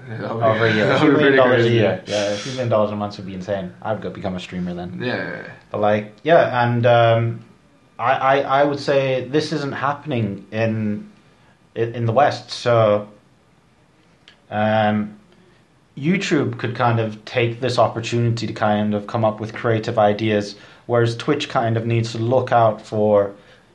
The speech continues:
Speaker 2: look out for obviously what YouTube is doing at the same time, but also, um, newcomers, newcomer companies and what they're doing as well, because they can be sneaky.
Speaker 1: Oh, for sure, for sure, for sure, yeah.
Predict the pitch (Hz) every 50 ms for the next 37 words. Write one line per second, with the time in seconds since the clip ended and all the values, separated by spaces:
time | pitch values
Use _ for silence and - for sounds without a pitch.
0 | _ - 135 127 123 - 117 113 117 117 - - 120 110 107 107 107 104 104 104
1 | - - - _ _ _ _ _ 127 131 123 123 120 117 - - 123 117 113 113
2 | 110 113 113 113 117 113 113 110 - - 113 104 107 107 - 117 110 107 107 104
3 | - - 110 110 107 - 113 107 104 - 101 120 127 131 127 - - 127 113 107
4 | 104 101 101 - - - _ _ _ _ _ _ _ _ _ _ _ _ - 110
5 | 110 107 107 107 113 123 147 151 - 127 107 98 95 90 87 - - 113 120 117
6 | 113 117 - 113 107 107 107 104 104 104 - - 110 104 104 107 107 104 101 101
7 | - - - - 110 107 104 107 113 107 - - 113 113 113 113 110 104 98 98
8 | 98 92 90 110 110 104 101 98 107 101 117 110 120 127 127 127 117 113 101 -
9 | - 117 117 113 - 90 87 - - _ _ _ _ _ _ _ _ _ _ -
10 | - 120 101 - - - 123 117 - - - 127 117 110 113 113 104 104 - 110
11 | 104 104 101 - 104 101 - - 104 101 101 101 101 98 98 104